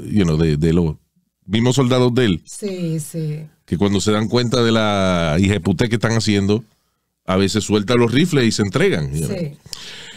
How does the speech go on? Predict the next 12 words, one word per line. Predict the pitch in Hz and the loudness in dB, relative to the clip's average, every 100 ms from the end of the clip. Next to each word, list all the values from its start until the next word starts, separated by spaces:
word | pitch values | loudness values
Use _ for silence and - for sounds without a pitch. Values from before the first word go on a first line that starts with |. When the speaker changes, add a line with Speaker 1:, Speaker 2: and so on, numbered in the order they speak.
| 147 | -14
Speaker 2:
sí. | - | -4
Speaker 1:
Eh, | 98 95 87 71 62 50 _ _ | 0 2 2 0 -2 -6 _ _
there's | - 139 | -2 0
a | 240 | 2
lot | 226 | 2
of | 190 | 2
soldiers, | - 147 156 120 107 | 2 2 4 2 2
actually, | 120 113 123 110 95 | 0 2 2 4 2
que | 95 | 0
está | 90 107 | 2 2
viendo | 110 117 117 | 4 4 4
últimamente | 107 110 101 104 107 104 95 87 73 | 2 2 4 2 2 2 4 4 2